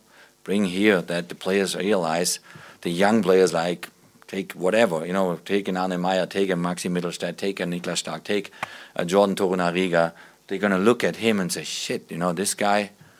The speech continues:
is doing more again, he's working me more," and it makes them better. And it gives them the goal to say,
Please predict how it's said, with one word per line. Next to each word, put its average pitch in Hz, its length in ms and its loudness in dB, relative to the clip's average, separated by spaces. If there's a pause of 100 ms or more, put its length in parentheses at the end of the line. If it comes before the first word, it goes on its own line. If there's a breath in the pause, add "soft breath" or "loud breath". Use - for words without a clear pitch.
(420 soft breath)
is 92 140 -2
doing 101 260 0
more 110 240 6
again, 113 380 2 (540 soft breath)
he's 92 160 -2
working 117 320 2
me 107 40 2
more," 113 360 4 (260 soft breath)
and 107 160 -2
it 110 80 0
makes 107 300 -2
them 98 180 -6
better. 69 240 -14 (320)
And 95 140 -4
it 95 160 -4
gives 101 240 0
them 147 180 8
the 135 100 6
goal 98 280 6
to 87 80 -2
say, 92 320 -2